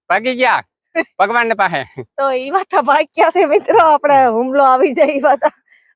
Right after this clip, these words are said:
Speaker 2: આપણે ઈ વાત તો ભાગ્યા છે મિત્રો, હુમલો આવી જાય ઈ વાત. શું
Speaker 1: કાંઈ
Speaker 2: કહેવાય?
Speaker 1: અટાણે તડકાની ખબર ન પડે
Speaker 2: આ જોતા
Speaker 1: કઈ.
Speaker 2: ખરી ગરમી એવી થાય, તડકો એવો છે ને, ભીહું હામકી રાખી એટલે, અ, કારણ કે અમાર ઢોર છે ને બધી ખાઈ જાય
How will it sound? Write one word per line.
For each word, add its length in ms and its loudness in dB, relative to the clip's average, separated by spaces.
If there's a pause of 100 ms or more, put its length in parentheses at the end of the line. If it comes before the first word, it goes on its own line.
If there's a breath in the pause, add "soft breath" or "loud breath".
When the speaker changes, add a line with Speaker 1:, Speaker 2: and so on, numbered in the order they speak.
Speaker 2:
આપણે 260 -4
ઈ 80 -2
વાત 140 -4
તો 120 -6
ભાગ્યા 380 -4
છે 140 -8
મિત્રો, 280 -2
હુમલો 320 -2
આવી 220 2
જાય 140 -2
ઈ 80 0
વાત. 180 -6
શું 380 -6
Speaker 1:
કાંઈ 140 2
Speaker 2:
કહેવાય? 200 0
Speaker 1:
અટાણે 140 2
તડકાની 240 -2
ખબર 240 0
ન 120 2
પડે 220 0
Speaker 2:
આ 60 0
જોતા 160 0
Speaker 1:
કઈ. 140 -2
Speaker 2:
ખરી 80 -6
ગરમી 400 -4
એવી 160 -10
થાય, 360 -4
તડકો 400 -6
એવો 260 -2
છે 360 -2 (680)
ને, 260 0
ભીહું 440 -4
હામકી 340 -4
રાખી 300 0
એટલે, 320 0
અ, 840 -12
કારણ 200 0
કે 60 -4
અમાર 320 2
ઢોર 240 0
છે 140 -6
ને 80 -4
બધી 260 -2
ખાઈ 320 -2
જાય 220 -4